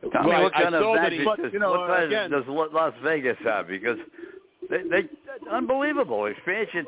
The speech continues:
Speaker 1: team, and they've been right there three years in a row. They, they get to the finals. Uh, they, I mean, it's unbelievable.
Speaker 3: Well
Speaker 1: Vegas, what are they done? What are they, nine and oh now?
Speaker 3: Well, one of the best games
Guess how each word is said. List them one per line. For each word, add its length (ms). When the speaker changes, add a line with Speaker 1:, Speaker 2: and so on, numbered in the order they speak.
Speaker 1:
team, 220
and 80
they've 140
been 160
right 260
there 280
three 200
years 260
in 100
a 80
row. 340
They, 180
they 100
get 180
to 80
the 160
finals. 500
Uh, 180
they, 280
I 60
mean, 160
it's 100
unbelievable. 640
Speaker 3:
Well 140
Speaker 1:
Vegas, 280
what 140
are 160
they 40
done? 280
What 140
are 100
they, 60
nine 300
and 160
oh 220
now? 420
Speaker 3:
Well, 160
one 160
of 80
the 60
best 260
games 200